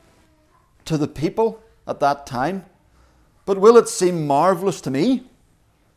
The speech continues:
declares the Lord Almighty. "Maybe a big deal to you, but to me, well, that's just every day. That's what I do. It may seem too big, too hard, too difficult. That's small change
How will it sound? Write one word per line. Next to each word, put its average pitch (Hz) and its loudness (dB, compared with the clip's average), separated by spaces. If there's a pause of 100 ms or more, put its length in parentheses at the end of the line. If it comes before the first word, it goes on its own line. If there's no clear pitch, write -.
(360)
declares 180 2
the 175 -2
Lord 180 2
Almighty. 185 -4 (1120)
"Maybe 170 0 (280)
a 143 -16
big 190 2
deal 247 0
to 254 -2
you, 320 0 (1120)
but - -8
to 117 -8
me, 294 0 (500)
well, 104 -6
that's 156 -4
just 196 -10
every 208 -10
day. 190 -12 (480)
That's 156 -14
what 180 -12
I 180 -10
do. 180 -12 (1120)
It 170 -8
may 269 4
seem 262 -4
too 311 0
big, 285 -2
too 294 0
hard, 285 0
too 285 -4
difficult. 247 -4 (720)
That's 151 -8
small 190 -4
change 120 -12